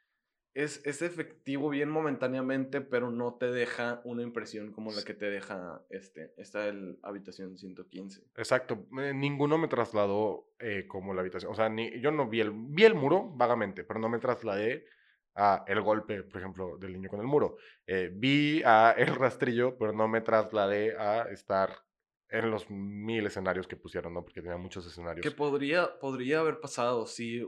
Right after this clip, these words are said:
Speaker 1: si fuera
Speaker 2: Si
Speaker 1: un
Speaker 2: hubiera
Speaker 1: poco
Speaker 2: más,
Speaker 1: diferente, yo
Speaker 2: si
Speaker 1: creo.
Speaker 2: hubiera
Speaker 1: O sea,
Speaker 2: un poco
Speaker 1: si hubiera
Speaker 2: más
Speaker 1: más de,
Speaker 2: esencia.
Speaker 1: más, eh, texto en algunas de las en, de las, este, testimonios o lo que
Speaker 2: Sí.
Speaker 1: sea, y menos en otros. Sobre todo el del principio y el final, creo que sobran, sobran demasiado.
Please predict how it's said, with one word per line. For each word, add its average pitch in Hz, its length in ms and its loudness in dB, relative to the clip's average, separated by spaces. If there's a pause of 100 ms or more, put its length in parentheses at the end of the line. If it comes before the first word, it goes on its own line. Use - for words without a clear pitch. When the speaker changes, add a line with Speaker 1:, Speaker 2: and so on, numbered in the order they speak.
(220)
Speaker 1:
si - 220 -12
fuera 117 280 -4
Speaker 2:
Si 127 80 2
Speaker 1:
un 123 60 6
Speaker 2:
hubiera 117 260 10
Speaker 1:
poco 107 140 0
Speaker 2:
más, 131 80 0
Speaker 1:
diferente, 117 540 -6
yo 113 60 -8
Speaker 2:
si - 120 -14
Speaker 1:
creo. 120 100 2
Speaker 2:
hubiera 117 180 8
Speaker 1:
O 113 40 8
sea, 110 100 0
Speaker 2:
un - 40 -12
poco - 100 4
Speaker 1:
si 156 40 6
hubiera 156 220 6
Speaker 2:
más 160 100 0
Speaker 1:
más 151 400 2
de, 117 60 -6
Speaker 2:
esencia. 104 420 0 (100)
Speaker 1:
más, 139 680 0
eh, 123 560 0
texto 156 640 0 (140)
en 135 120 -4
algunas 123 380 -2
de 147 60 -4
las 127 180 -4
en, 120 240 -6
de 117 120 0
las, 107 520 -2
este, 101 800 -6 (360)
testimonios 120 580 -6
o 113 40 -8
lo 110 80 -6
que - 80 -10
Speaker 2:
Sí. 104 60 -4
Speaker 1:
sea, 120 240 2 (220)
y 131 80 -6
menos 120 420 -2
en 107 120 -8
otros. 117 340 -6
Sobre 139 220 -2
todo 139 160 0
el 165 60 0
del 175 120 0
principio 131 440 -6
y - 20 -4
el 143 80 -6
final, 127 560 -2 (400)
creo 131 160 -6
que 131 100 -6
sobran, 127 640 2
sobran 131 380 -2
demasiado. 120 640 -2